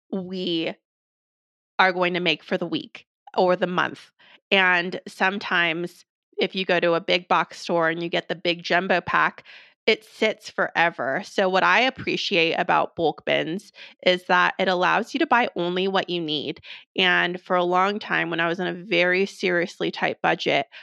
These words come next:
I would bring my measuring cups. And especially now that most of the bulk bins are downpour, you can measure out what you need. You can just put your measuring cup on the bottom of your,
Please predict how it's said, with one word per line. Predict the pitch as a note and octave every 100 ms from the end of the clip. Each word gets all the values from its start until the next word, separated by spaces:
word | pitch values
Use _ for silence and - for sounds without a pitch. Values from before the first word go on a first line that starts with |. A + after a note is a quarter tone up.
| - -
I | F3
would | F#3+ A3 F#3+
bring | G3 F#3+
my | F3+
measuring | - D3 - F#3 F#3
cups. | G3 A#3+ A#3 - - -
And | F#3
especially | F#3+ - - G3 - B3 A#3
now | G#3 F#3
that | F3+ F#3+
most | F3+ E3 F3 -
of | G3 F#3
the | F3+ E3+ D#3+ - _ _ _ _ _ - G3+ _ _
bulk | G3 E3+ -
bins | F#3 F#3 -
are | F3 E3+
downpour, | E3+ C#3+ D3+ - A#3 A3+ B3 D#4+ _ _ _ -
you | G3+ G#3
can | A3 G#3+ G3+
measure | E3+ F#3 G#3 F#3+
out | F3 E3
what | F3 E3+
you | F3
need. | E3 D#3 E3 F3+
You | F#3+
can | F#3
just | E3+ - _ _ _
put | - G#3 -
your | F#3+ F#3 F3 E3+
measuring | F3 E3+ - E3 F3+
cup | E3+ -
on | D#3 E3+
the | E3+
bottom | D#3+ C#3+ D3+ E3 F3
of | E3+ D#3
your, | - A#3+ D3+ D3+ C#3+ E3